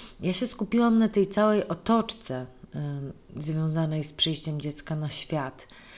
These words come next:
ym, a nie tak naprawdę na swoim wnętrzu. Ym, oczywiście, e, też bardzo niewiele trenowałam tak naprawdę w pierwszej ciąży.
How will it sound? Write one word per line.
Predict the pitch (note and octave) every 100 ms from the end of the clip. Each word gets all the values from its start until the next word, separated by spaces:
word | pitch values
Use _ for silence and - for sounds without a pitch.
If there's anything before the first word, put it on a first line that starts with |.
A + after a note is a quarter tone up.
| - - - -
ym, | D#3+ D#3 D#3 D3+ D3 - -
a | D#3
nie | D#3+ E3 F#3+ G#3
tak | G#3 -
naprawdę | E3+ D#3 E3+ E3+ E3 D#3+ E3+
na | E3 D#3+ D3+ D#3
swoim | - - D#3+ D#3+
wnętrzu. | D#3 D3+ D#3+ D3 C#3 - D#3+ G#3 - - - - - - - _ - _ -
Ym, | D#3 D#3+ D#3 -
oczywiście, | D3 E3 E3+ - - D#3 D#3 - - - - - -
e, | E3 D#3+ D3+ D3+ D3 -
też | G3 D#3+ D#3
bardzo | - E3+ F3+ E3 E3 E3 D#3+
niewiele | E3+ F3 F3+ F3+
trenowałam | F3 D3+ D#3 D#3 A3+ F#3
tak | C#3+ D#3
naprawdę | D#3 C#3 D3 -
w | -
pierwszej | E3 D#3+ E3+
ciąży. | D#3+ F3 F#3 E3 E3+ E3 D#3+